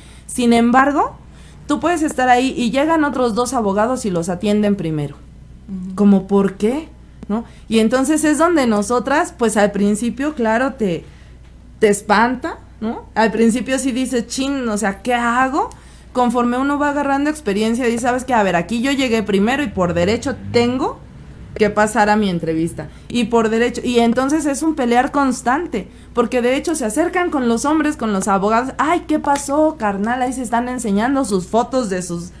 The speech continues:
Speaker 1: de sus mujeres, ¿no? O, se están socializando ahí sus cuestiones
Speaker 2: Ujú.
Speaker 1: de, de hombres, ¿no? Pues,
Speaker 2: Claro.
Speaker 1: pura vulgaridad, pero hacen un vínculo que con nosotras no hacen.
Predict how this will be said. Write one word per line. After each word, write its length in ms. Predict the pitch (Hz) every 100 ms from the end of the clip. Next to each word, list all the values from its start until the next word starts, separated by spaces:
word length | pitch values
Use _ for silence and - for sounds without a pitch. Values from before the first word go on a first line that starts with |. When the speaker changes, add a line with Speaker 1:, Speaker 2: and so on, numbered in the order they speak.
| - - -
Speaker 1:
de 180 | 190 226
sus 200 | 247 240
mujeres, 760 | 247 - 294 240 285 539 - -
¿no? 180 | 233 - -
O, 160 | 208 - -
se 140 | 202 233
están 360 | 233 269 302
socializando 1000 | 302 262 254 233 208 214 208 233 240 269 269
ahí 380 | 240 247 262
sus 300 | 247 254 208 -
cuestiones 500 | - 196 226 233 254
Speaker 2:
Ujú. 80 | 247
Speaker 1:
de, 220 | 214 175 - - -
de 140 | 196 214
hombres, 560 | 262 285 254 220 190
¿no? 260 | 196 247 220
Pues, 140 | 226
Speaker 2:
Claro. 220 | 196 190 180 - - - -
Speaker 1:
pura 220 | 202 220
vulgaridad, 640 | 247 220 190 180 180 156 - - - -
pero 260 | - 226 226
hacen 380 | 233 262 254 240
un 160 | 247 240
vínculo 420 | 262 240 220 190
que 160 | 196
con 160 | 185 190
nosotras 520 | 185 202 208 208 196
no 140 | 190 190
hacen. 300 | 208 160